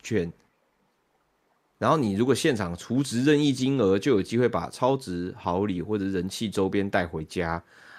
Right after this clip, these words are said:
还有他们的女神见面会啦，就他们也有一些这种，他们的直播主也会在这边有跟大家见面。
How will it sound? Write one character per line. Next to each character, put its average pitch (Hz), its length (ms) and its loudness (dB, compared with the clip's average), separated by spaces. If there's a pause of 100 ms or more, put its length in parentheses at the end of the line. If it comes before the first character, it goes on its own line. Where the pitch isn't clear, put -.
还 123 100 4
有 131 100 6
他 139 100 2
们 131 140 2
的 120 100 4
女 98 160 -4
神 87 300 -6
见 110 180 0
面 98 240 -2
会 92 200 -2
啦， - 140 -14
就 104 120 -8
他 113 100 -4
们 104 100 0
也 95 80 0
有 90 140 0
一 92 100 -2
些 92 220 -2
这 90 140 -6
种， - 260 -6 (140)
他 95 100 -8
们 85 220 -4
的 80 580 -6 (140)
直 87 180 -6
播 95 240 2
主 - 180 -8 (580)
也 90 80 -4
会 90 100 0
在 101 120 6
这 92 80 0
边 90 240 2
有 82 80 -6
跟 82 160 -4
大 82 140 -2
家 80 500 -4
见 90 220 0
面。 82 260 -6